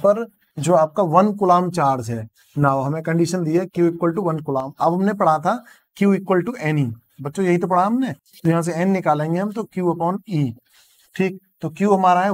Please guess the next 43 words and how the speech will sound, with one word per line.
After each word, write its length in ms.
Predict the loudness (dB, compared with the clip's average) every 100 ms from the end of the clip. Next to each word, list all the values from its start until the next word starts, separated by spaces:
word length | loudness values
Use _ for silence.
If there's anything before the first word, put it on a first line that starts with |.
| 0
वन 200 | -2 -4 -8 _ -6
upon 400 | -2 0 0 -2 -10 _ -2
E 160 | 2 4
है 60 |
हमारा 260 | 2 2 0
one 180 | 0 -2
point 200 | -4 -4 -6
six 200 | -6 -6
into 140 | -6 -4
ten 160 | -6
to 60 | -4
the 60 | 0
power 200 | 0 -2
of 80 | -6
minus 260 | -6 -6 -6
nineteen, 480 | -6 -6 -6 -10 -12 -18 _ _ -4
ठीक। 260 | -2 -2 _ _ _ -6
अब 160 | -2
यहाँ 200 | 0 0
पे 100 | 0
देखिए 360 | -2 0 0 0
जो 180 | 2 2
हमने 320 | 2 -2 -4
केवल 340 | -2 -2 2
मैग्नीट्यूड 560 | 2 2 0 -2 -2 -4
लिया 200 | -4 -4
है, 100 | -6
नेगेटिव 340 | -8 -4 -4 -2
साइन 220 | -2 -2
नहीं 140 | -2
लिया, 180 | -2 -2
तो 120 | -2
यहाँ 120 | -2
कंफ्यूज 360 | -2 -2 -4 -4
नहीं 120 | -4
होना 160 | -4 -4
है 60 | -8
कि 60 | -8
सर 140 | -6
नेगेटिव 380 | -6 -6 -6 -6
साइन 240 | -8 -8
कहाँ 240 | -8 -10 -8
गया, 160 | -10